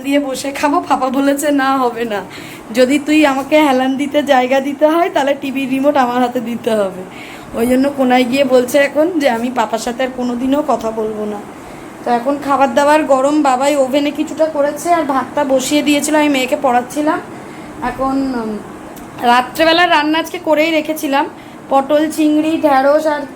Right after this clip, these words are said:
চিকেন করেছিলাম। পটল চিংড়িটা, আহ, হাতই দেওয়া হয়নি, তো বাবাই বললো যে, "আর খেতে হবে না, ওটা থাক, কালকে দেখা যাবে।" মানে একদমই টাচ করা হয়নি, উম,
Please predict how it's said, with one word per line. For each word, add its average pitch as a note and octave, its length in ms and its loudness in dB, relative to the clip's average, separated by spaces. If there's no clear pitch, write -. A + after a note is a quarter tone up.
চিকেন D#4+ 320 0
করেছিলাম। C4+ 500 0
পটল C#4 300 -2
চিংড়িটা, D#4 460 2
আহ, - 680 -4
হাতই C#4+ 300 0
দেওয়া D4 280 4
হয়নি, E4 420 2
তো D#4+ 100 0
বাবাই C4 240 2
বললো C4+ 260 -2
যে, C#4 120 0
"আর C#4 80 0
খেতে C4 240 -4
হবে C4+ 180 2
না, D4+ 100 2
ওটা D4 220 -2
থাক, C#4+ 280 0
কালকে A#3+ 360 -2
দেখা A#3 260 -4
যাবে।" C4 260 0
মানে A3 160 -6
একদমই D4+ 580 2
টাচ C#4 300 2
করা C4 260 2
হয়নি, A#3 440 -2
উম, A3 280 -6